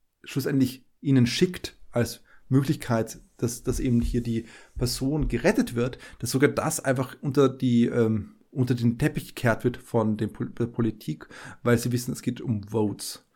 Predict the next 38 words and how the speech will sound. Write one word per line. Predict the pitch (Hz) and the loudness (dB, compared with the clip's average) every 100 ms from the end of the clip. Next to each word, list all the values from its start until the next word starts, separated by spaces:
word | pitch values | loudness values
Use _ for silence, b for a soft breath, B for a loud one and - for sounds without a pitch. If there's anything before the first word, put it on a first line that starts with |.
| _ _ | _ _
Und | 120 117 | -4 0
genauso | 117 113 123 123 | 2 2 0 0
geht's | 120 - | -2 0
aber | 117 117 | 2 2
bei | 113 | 2
dem | 113 101 - | -2 -2 -6
Journalismus | 117 113 117 123 127 117 - B - | -2 0 2 2 0 -4 -6 B -4
darum, | 110 113 107 - - | 0 2 0 -6 -6
Zeitungen | - 107 110 110 101 87 - | 2 4 4 0 -2 -4 -12
zu | - | -10
verkaufen. | 104 101 95 - - - B B | -8 -6 -6 -6 -8 -10 B B
Ihnen | 160 175 | 0 2
geht's | 202 208 | 2 2
nicht | 180 131 | 0 4
darum, | 117 110 | 4 4
dass | 107 - | 0 0
die | 117 | 0
Menschen | 98 104 - 113 104 - | 2 0 0 0 -2 -2
irgendwie | 104 101 95 | -2 -2 -6
gut | - 101 107 - | -6 -6 -6 -4
sind. | 101 127 | -2 2
Ihnen | 139 | 2
geht's | 143 180 | 4 2
nicht | 170 | 4
darum, | 135 131 | 4 4
dass | 127 | 4
die | 117 | 2
Menschen | 107 113 117 B B B | 0 0 -2 B B B
ein | 110 | 0
schönes | - 120 120 | 4 4 6
Leben | 120 123 | 4 4
zu | 117 95 | 2 0
haben. | 90 87 - | 0 -2 -2
Das | - - | -6 -6
ist, | - - - | -10 -8 -4
das, | - - - - | -4 -6 -6 2
sie | 139 | 4
sind | 135 151 | 4 0